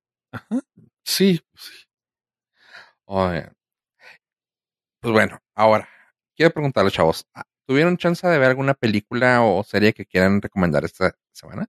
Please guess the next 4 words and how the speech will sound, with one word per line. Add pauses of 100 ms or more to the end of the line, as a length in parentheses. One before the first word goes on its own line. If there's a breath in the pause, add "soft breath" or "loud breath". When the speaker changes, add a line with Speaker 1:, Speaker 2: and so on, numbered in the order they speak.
(920)
Speaker 1:
Sí. (1120)
Speaker 2:
¿Qué
viste,
Pollo?